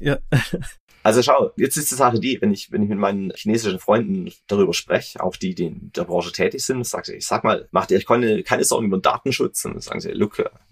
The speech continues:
Speaker 2: ja doch schon, aber ich meine, äh, es gibt an sich keine Alternative." Nein? Also wenn du in der modernen Gesellschaft überleben willst dort,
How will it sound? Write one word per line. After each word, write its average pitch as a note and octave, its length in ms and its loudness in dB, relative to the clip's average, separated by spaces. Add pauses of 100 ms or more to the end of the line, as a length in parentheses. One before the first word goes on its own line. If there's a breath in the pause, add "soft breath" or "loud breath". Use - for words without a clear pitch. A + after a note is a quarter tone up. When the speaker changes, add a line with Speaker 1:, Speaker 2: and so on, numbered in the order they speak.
(100)
Speaker 2:
ja F#2+ 140 2
doch A2 180 4
schon, B2+ 260 4
aber F2+ 140 -4
ich - 100 -8
meine, E2+ 220 -2
äh, F#2+ 160 -2 (100)
es - 120 -4
gibt C#3 160 2
an A#2 80 4
sich - 180 -2
keine G2+ 320 0
Alternative." F#2 720 0 (160)
Nein? G#2 240 -6
Also - 180 -2
wenn G#2 100 6
du G#2+ 60 6
in G2 60 2
der F#2 100 2
modernen G2 400 4
Gesellschaft G2+ 480 2
überleben F#2+ 400 2
willst G#2 300 2
dort, - 260 0